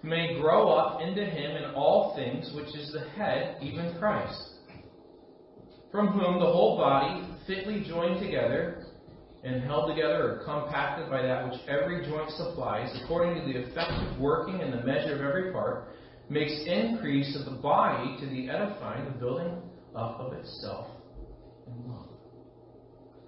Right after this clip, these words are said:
When you read these verses, do you see, see staticness, you know, just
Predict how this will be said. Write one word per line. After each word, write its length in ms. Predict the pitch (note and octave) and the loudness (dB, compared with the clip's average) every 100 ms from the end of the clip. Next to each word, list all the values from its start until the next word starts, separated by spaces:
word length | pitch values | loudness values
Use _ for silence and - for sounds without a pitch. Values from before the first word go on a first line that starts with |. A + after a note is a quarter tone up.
| - - - - - - - - - - - A2+ | -20 -20 -20 -20 -20 -20 -20 -20 -20 -20 -18 -12
When 160 | B2+ | -8
you 140 | C3+ B2+ | -6 -6
read 180 | B2+ B2+ | -6 -4
these 180 | A2+ | -4
verses, 380 | A#2 - - A2+ | -4 -4 -4 -8
do 60 | A2+ | -6
you 120 | A#2+ | -6
see, 220 | - A#2+ A#2 - - - | -6 -8 -10 -12 -14 -10
see 200 | B2+ A2 - - - - - - - - - | -6 -6 -8 -10 -14 -18 -18 -12 -10 -10 -8
staticness, 1700 | B2 A#2 - - - - - - - - - - B2 B2 - - - | -4 -2 -2 -6 -14 -20 -20 -20 -20 -20 -20 -12 -8 -8 -8 -12 -14
you 60 | A2 | -12
know, 80 | G#2 | -10
just 260 | G#2+ - | -10 -12